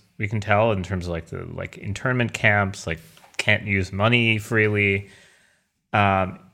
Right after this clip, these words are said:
and I, I actually feel like those people will drive usage for real life usage. Um, that's, like, a black swan, that, like, the response to kind of the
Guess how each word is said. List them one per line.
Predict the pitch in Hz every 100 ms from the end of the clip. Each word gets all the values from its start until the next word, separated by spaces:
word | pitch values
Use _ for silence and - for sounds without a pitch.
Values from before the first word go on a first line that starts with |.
| _ -
and | 110 104
I, | - 110 120 131 -
I | 120
actually | 120 123 147
feel | 127 131
like | 131 101 90
those | 95 104 120 117
people | - 113 104 98
will | 90 90
drive | 80 98 87 90 85 82
usage | 85 85 - 85 82 80
for | - 95
real | 85 87 87
life | 85 82 87 -
usage. | 90 87 95 90 92 - - _ _
Um, | 101 90 90 92
that's, | - 92 -
like, | 98
a | 82
black | 87 80
swan, | - 85 82 -
that, | 92
like, | 98 87 - - - _ _
the | _
response | 104 104 - 107 104 110 -
to | 104
kind | 104 95
of | 90
the | 92 90 87